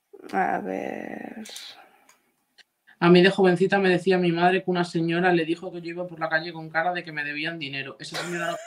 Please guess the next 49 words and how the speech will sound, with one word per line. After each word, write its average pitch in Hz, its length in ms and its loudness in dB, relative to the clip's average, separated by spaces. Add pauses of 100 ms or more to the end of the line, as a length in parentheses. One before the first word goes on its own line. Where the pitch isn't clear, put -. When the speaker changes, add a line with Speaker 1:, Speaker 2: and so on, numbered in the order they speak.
(280)
Speaker 2:
podía 156 240 -2
ser 160 180 -4
porque 160 220 -8
no 156 80 -8
me 156 120 -6
caía 151 260 2
bien". 170 240 -4 (400)
Eh, 160 80 -2
suele 233 320 4
pasar 220 400 4
eso, 160 260 -2
suele 160 280 -8
pasar, 151 380 -8 (240)
suele 139 280 -12
pasar. - 260 -14 (3750)
Una 214 200 10
pregunta, 165 460 4
"Le 160 140 2
quiero 185 180 2
regalar 202 300 2
un 196 100 -2
perfume 185 300 -2
a 196 40 -2
mi 180 140 0
mujer. 143 500 -4
Ella 165 220 2
es 180 80 -4
de 185 80 -2
florales 175 560 2
no 175 100 -6
tan 170 220 -4
dulces, 156 400 -10
ambarados 147 640 2
y 160 40 -16
quizá 156 280 -10
con 180 120 -8
un 175 80 -8
poco 175 220 -6
de 165 160 -4
cuero. 143 400 -8
¿Algún 151 220 -6
perfume 196 360 -6
que 185 60 -10
me 190 140 -2
recomienden? 180 500 -4
Un 160 140 -6
beso 175 240 -2
a 139 100 4
ambas". - 720 -10